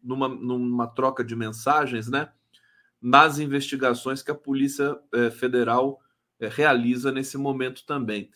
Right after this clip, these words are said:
Eu volto ao Anderson Torres aqui com vocês, mas a, a grande vedete de hoje foi o Mauro Cid, né? <laughs> Vedete. Só, Conde.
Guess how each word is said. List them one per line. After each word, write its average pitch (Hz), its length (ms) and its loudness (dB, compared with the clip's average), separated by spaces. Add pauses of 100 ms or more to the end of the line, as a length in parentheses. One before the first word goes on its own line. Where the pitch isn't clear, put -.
(280)
Eu 202 160 8
volto 214 360 8
ao 156 160 6
Anderson 135 440 2
Torres 123 400 2
aqui 117 200 -4
com 117 160 -10
vocês, 123 680 -4 (460)
mas 143 180 -2
a, 165 140 4
a 160 40 8
grande 196 400 2
vedete 160 1040 0
de 117 160 -6
hoje 147 360 0
foi 165 480 -2
o 151 100 -8
Mauro 151 320 0
Cid, 117 560 -10
né? 135 200 -8
<laughs> - 40 -10
Vedete. 110 800 -2 (920)
Só, 180 560 4
Conde. 139 640 0